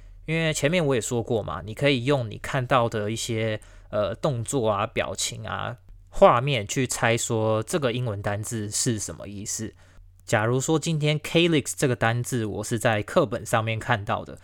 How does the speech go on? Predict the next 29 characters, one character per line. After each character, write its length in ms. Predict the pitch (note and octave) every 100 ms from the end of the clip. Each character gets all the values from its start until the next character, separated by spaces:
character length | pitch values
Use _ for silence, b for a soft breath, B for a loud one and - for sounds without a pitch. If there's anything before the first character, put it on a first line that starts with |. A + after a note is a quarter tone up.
| b b b
旁 180 | - C3+
边 160 | E3+ F3+
没 60 |
有 120 | E3
图 260 | G#2+ - G#2
案， 200 | A#2+ G#2
也 100 | F#2+
没 120 | G2
有 120 | A#2+
人 220 | G#2 G2 G2
做 180 | A2+
任 160 | A2 A2+
何 160 | G2+ G2+
的 80 |
动 280 | G2 G#2+ G2
作， 260 | G2 G2+ - b b b
我 160 | B2+ E3
可 100 | C#3+
能 120 | G2+
就 160 | B2 B2
需 160 | -
要 140 | A#2 A2
花 180 | A#2+
很 180 | A#2 A#2+
多 160 | A#2+ A2+
时 160 | -
间 160 | G#2 G#2
去 160 | - G#2+
背。 300 | - -